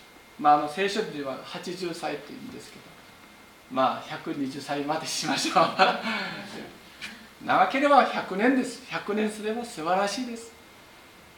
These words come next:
永遠の世界があるんですよ。死後の世界があります。死後の世界も御言葉が支配します。御言葉の影響の中で過ごすところが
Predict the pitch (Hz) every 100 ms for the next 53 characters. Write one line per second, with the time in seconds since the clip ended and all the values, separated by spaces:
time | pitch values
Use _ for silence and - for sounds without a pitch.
0 | - - - - - - - - - -
1 | - - - - - - - - - -
2 | - - - - - 139 156 147 131 131
3 | 127 - 117 117 104 165 180 - - -
4 | - - - - - - - - - -
5 | - - - 254 240 214 - 190 185 208
6 | 190 160 175 220 226 - - - - -
7 | 294 311 294 269 254 254 262 254 233 247
8 | 311 277 214 214 233 226 214 214 254 -
9 | 202 180 - 170 165 - - - - 190
10 | 208 220 220 175 180 180 175 - - -
11 | - - - - - 196 233 196 226 -
12 | 247 233 226 233 214 277 - 196 185 247
13 | 220 220 240 226 233 277 226 -